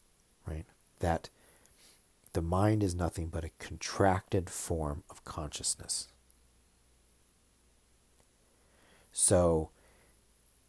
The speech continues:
that means it's still divine in its contracted form. And I have to mention it because it just, it just sort of comes up when you think about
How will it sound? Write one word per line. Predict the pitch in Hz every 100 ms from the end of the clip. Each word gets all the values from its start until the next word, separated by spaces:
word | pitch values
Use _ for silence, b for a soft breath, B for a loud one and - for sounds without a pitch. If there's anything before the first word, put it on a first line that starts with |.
| _ _ _ _ _ _ -
that | 104
means | 113 107 95 -
it's | 110
still | - - - 107 113
divine | 110 98 90 87 82 69 55 - _ _ - _ _ _ _ _ _ _ _ _ _ B B B B -
in | 95
its | 85
contracted | - 87 80 - 78 - - -
form. | - 71 50 - _ _ _ _ _ _ _ _ _ _ _ _ _ _ _ _ _ _ _ _ b b b b b b b b b b _
And | 107
I | 95
have | 110 -
to | 92
mention | 123 156 87
it | 78
because | 87 82 -
it | -
just, | - 82 - _ _
it | -
just | - -
sort | 107
of | 85 -
comes | - 87 80
up | 113 - -
when | 87
you | 78
think | - 87
about | 78 80 76